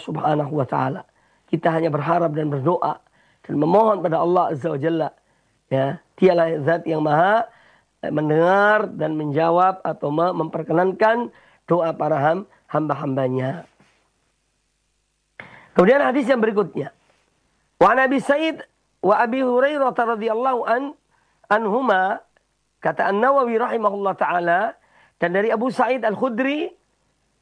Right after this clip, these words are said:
juga dari Abu Hurairah radhiyallahu taala anhuma, anna Rasulullah sallallahu alaihi wasallam qaal, bahwasanya Rasulullah sallallahu alaihi wasallam bersabda, ya, "Idza dakhala ahlul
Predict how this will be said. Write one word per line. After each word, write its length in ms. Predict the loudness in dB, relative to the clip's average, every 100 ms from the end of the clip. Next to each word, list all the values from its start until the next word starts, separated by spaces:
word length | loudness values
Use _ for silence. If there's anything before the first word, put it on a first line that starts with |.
| _ -2
juga 240 | 2 4
dari 240 | 2 0
Abu 160 | -2 0 2
Hurairah 400 | 2 2 0 0
radhiyallahu 400 | -2 -2 -2 -2 -2
taala 400 | -2 -2 -2 -2
anhuma, 640 | -2 -2 0 0 0 -4 -10 _ _ _ _ _
anna 420 | 2 2 -2 -4 -2
Rasulullah 640 | -4 -4 -2 -2 0 -2
sallallahu 500 | -2 -2 -2 0 0 0
alaihi 60 | -2
wasallam 320 | -2 -2 0 -2 0
qaal, 340 | 2 2 0 -4 -10 _ _ _ _
bahwasanya 800 | -2 0 0 -4 -2 -2 -2 -2
Rasulullah 760 | -4 -4 -4 -4 0 2 2 2
sallallahu 380 | -2 -2 -4
alaihi 80 | -2
wasallam 220 | -2 -2 -4
bersabda, 420 | -4 -6 -6 -12 -12 _ _ _ _
ya, 400 | -2 2 2 0 -6 _ _ _ _ _ _ _ _ _ _
"Idza 300 | 4 6 4 4
dakhala 580 | 2 2 2 2 2 2
ahlul 220 | 0 -2